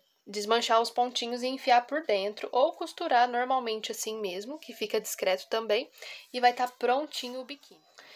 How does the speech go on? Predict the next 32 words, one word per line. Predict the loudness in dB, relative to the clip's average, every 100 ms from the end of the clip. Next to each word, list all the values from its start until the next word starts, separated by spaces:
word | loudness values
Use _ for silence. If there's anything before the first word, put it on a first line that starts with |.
| -20 0
Você | 2 4
também | 2 2 2 2
tem | 2 0 2
a |
opção | 0 0 -2 -2 0 0 0 -8
de | -14 -8 -6 -6 -8 -16 -14
colocar | -2 0 2 -2
aqui | -2
do | -4
lado | -2 -2 -4
do | -10
forro, | -10 -12 -14 -12 -10 -8 -8 -10 -20 _ -20 -20 -10 0
fazer | 2 2
um | 0
cortezinho | 0 0 0 -6 -4 -2 -2
aqui | -4 -6 -8 -4
mais | 2 2 0
pra | 0
lateral. | 2 0 -2 -4 -4 -6 -6
Eu | -4
recomendo | -4 -2 -4 -2
que |
seja | -2 0
mais | 0 0
aqui | -2
na | -2
lateral | 0 0 0 0 0
do | -4
que | -10
aqui | -10 -6
na | -8
frente. | -4 -4 -4 -8 -14